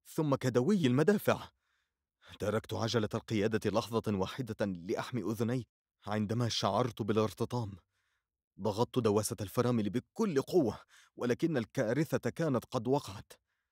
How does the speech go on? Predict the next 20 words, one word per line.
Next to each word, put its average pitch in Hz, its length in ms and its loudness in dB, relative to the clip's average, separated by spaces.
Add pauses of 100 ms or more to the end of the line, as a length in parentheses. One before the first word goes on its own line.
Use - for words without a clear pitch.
(360)
القميص 113 480 -2
البرتقالي 107 800 0
يلمع 107 420 4
أمام 107 260 0
عيني 107 400 -2
قبل 104 340 -4
لحظة 120 340 -2
من 107 260 0
انفجار 104 460 -2
الوسائد 98 540 -4
الهوائية 107 560 -2
في 101 160 -6
وجهي 101 380 -2 (300)
لأرتد 117 720 -4
إلى 117 200 -2
الخلف 117 380 -4
مصابا 110 420 -2
بكدمة 104 680 -4
في 107 120 -4
عيني. 95 340 -4